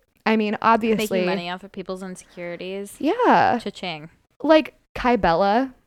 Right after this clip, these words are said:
Speaker 1: being a thing right now.
Speaker 2: Ki-, I have never heard anything good about Kybella.
Speaker 1: Me neither.
Speaker 2: If you guys don't know what Kybella is, it's, like, a series of shots that you get,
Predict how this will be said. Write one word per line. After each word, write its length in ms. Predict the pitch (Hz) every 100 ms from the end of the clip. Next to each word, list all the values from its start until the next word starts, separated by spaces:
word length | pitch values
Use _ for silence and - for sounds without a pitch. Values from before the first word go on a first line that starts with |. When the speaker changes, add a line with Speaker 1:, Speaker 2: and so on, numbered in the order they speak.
| _ _
Speaker 1:
being 220 | 247 240
a 40 | 247
thing 220 | 254 254
right 200 | 254 254
now. 400 | 254 269 294 320 _ _ _
Speaker 2:
Ki-, 300 | - 330 196 - - - _ _ _
I 140 | 285 311
have 160 | 381
never 300 | 330 262 262
heard 200 | 254 269 - -
anything 440 | 208 214 208 202
good 140 | 190
about 260 | 170 156 123
Kybella. 500 | - - 90 - -
Speaker 1:
Me 80 | 233
neither. 400 | 220 202 185 202 - _ -
Speaker 2:
If 140 | 226
you 100 | 269
guys 260 | 269 269 -
don't 160 | 247
know 120 | 226 226
what 120 | 220
Kybella 560 | 220 208 190 196 196
is, 380 | 202 202 196 190 - -
it's, 180 | 202 -
like, 140 | 214
a 60 | 214
series 540 | - - 190 190 202
of 140 | 196 185
shots 520 | - 185 175 202 -
that 160 | 202 196
you 140 | 196
get, 480 | 190 185 185 185